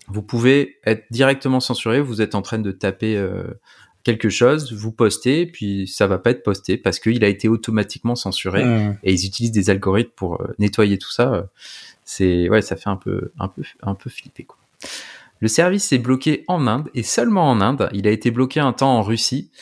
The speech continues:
Speaker 1: Euh, du temps de Trump, c'est, euh, il avait tenté, euh, via une ordonnance de, de faire bloquer l'application, mais sans succès.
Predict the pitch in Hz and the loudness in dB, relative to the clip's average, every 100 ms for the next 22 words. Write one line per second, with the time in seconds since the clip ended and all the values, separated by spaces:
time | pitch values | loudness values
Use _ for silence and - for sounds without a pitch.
0 | - _ 98 107 104 120 156 160 131 - | -20 _ -2 0 0 0 0 2 2 0
1 | - 151 160 - - 101 - - 101 101 | 0 2 0 -6 -8 -8 -6 -6 -2 0
2 | 110 - 147 139 - 139 135 107 101 95 | 0 0 0 0 0 2 2 2 0 -2
3 | 92 98 110 107 101 107 110 113 110 123 | -2 0 2 4 2 2 0 0 0 0
4 | 123 - 98 98 95 98 - 107 107 107 | 0 -4 -6 -4 -4 -6 -2 0 0 -2
5 | 107 98 - 104 - 127 101 - 175 - | 0 -2 0 -2 0 -2 -2 -2 -6 -6
6 | - - 101 | -8 -8 -8